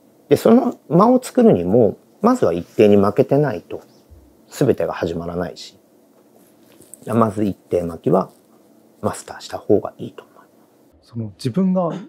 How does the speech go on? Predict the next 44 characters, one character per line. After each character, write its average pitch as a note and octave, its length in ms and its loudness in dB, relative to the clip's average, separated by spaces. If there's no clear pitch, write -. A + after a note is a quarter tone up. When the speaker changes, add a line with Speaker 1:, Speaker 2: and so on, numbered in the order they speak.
Speaker 2:
で E3 160 -2
き - 100 -14
て A3 100 0
る A#2 120 -2
か A2+ 100 0
ど F#2 140 0
う E2 60 -6
か E2 200 -2
が、 G#2+ 220 -4
な B2+ 120 -2
ん G#2 40 -4
か、 E2 220 -4
わ - 100 -2
か C3 140 -2
ん A#2 100 -2
な F2 80 -4
い D#2+ 60 -6
な D#2+ 180 -4
と - 100 -14
思 F2 120 -4
っ - 40 -8
て - 60 -20
た - 140 -20
ん - 20 -20
で - 80 -20
す - 80 -20
け - 80 -14
ど、 F2 220 -10
Speaker 1:
う A#3 80 4
ん - 20 8
う F#3+ 40 6
ん B2+ 320 -2
う F2+ 60 -10
ん。 - 20 -14
Speaker 2:
そ - 260 -8
の F3+ 220 -4
や E3+ 80 -4
り D#3+ 100 -6
方 E3 220 -4
な D3 100 -2
ら F2+ 100 -2
確 - 220 -16
か - 120 -6
に。 D#2 160 -12